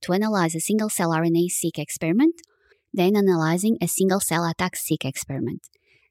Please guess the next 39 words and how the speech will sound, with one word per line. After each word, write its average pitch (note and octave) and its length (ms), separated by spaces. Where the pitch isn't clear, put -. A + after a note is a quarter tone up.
They F#3+ 160
are F#3 160
different, - 500
so - 220
pay F#3+ 240
attention G3 440
to C3+ 120
that. A#2+ 180
It F#3 180
is B3 200
true G#3+ 220
that F3 220
if E3 140
you F#3+ 80
are A#3+ 120
using A3+ 480
a F#3 80
commercial A3 540
available D3+ 480
option, G#3+ 440
a D3+ 60
kit, A#3+ 340
the F3+ 100
companies B3+ 520
will G3 200
offer G3 240
you F#3+ 320
a E3 80
pipeline G#3 680
or D#3+ 160
a D#3+ 100
program A3 560
where G#3 220
you A3 140
can F3+ 260
do E3+ 200
the E3+ 140
first - 380
analysis. D3 600